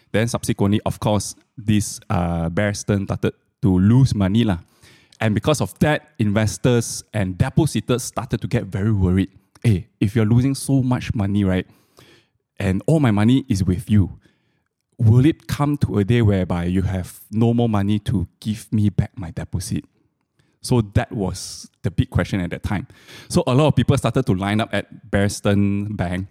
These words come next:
to started to withdraw the money. Now, if one or two people withdraw money from the bank, that's fine, right? Bank is so big, how much can you withdraw? Two hundred thousand, one million, right? But when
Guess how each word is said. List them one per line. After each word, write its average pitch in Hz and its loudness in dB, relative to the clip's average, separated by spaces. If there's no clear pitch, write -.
to 110 4
started 104 -4
to 104 -2
withdraw 95 0
the 92 -2
money. 82 -2
Now, 123 2
if 120 -2
one 170 2
or 131 2
two 147 -2
people 120 0
withdraw 101 -2
money 101 0
from 92 -2
the 85 -2
bank, 95 -2
that's 98 -4
fine, 90 -2
right? 87 -2
Bank 98 -2
is - -12
so 98 0
big, 92 0
how 104 -4
much 98 -6
can 98 0
you 98 4
withdraw? 90 0
Two 127 -2
hundred 107 0
thousand, 104 0
one 110 0
million, 104 0
right? 92 -2
But 120 -2
when 120 0